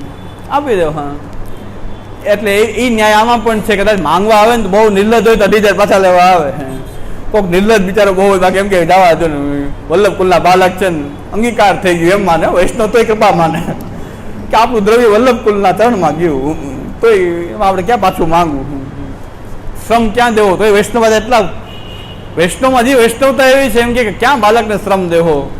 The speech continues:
અઢી હજાર થોડું માંગવા જવાય એમ. તો એ વૈષ્ણવ તેમ જ વિચારે કે આ અઢી હજાર આપણા કંઈક, અ,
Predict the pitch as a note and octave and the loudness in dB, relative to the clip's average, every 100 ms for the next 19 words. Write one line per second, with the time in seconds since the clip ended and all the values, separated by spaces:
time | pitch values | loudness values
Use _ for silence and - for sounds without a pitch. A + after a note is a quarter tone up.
0 | - - - - E3+ G3+ G#3+ G3+ B3+ G3 | -10 -12 -10 -4 0 2 4 2 0 2
1 | G3+ G3 E3+ F3 D#3+ D3 C#3+ C3+ - - | 2 2 4 4 2 0 -4 -10 -12 -14
2 | - - - - - - - - - - | -16 -16 -16 -12 -10 -8 -8 -8 -8 -4
3 | G#3+ A3 F3+ F3 B3 B3 C#4 A3+ F#3+ E3+ | 2 4 2 0 -2 0 0 0 0 0
4 | D3 C#3 C3 - D#3 D3+ C#3+ C#3+ F3+ F#3+ | 0 -4 -6 -4 -2 -2 -2 0 0 2
5 | F#3 D#3+ F3+ G3 F#3 E3+ E3+ E3 D#3 | 2 2 2 0 -2 0 2 2 0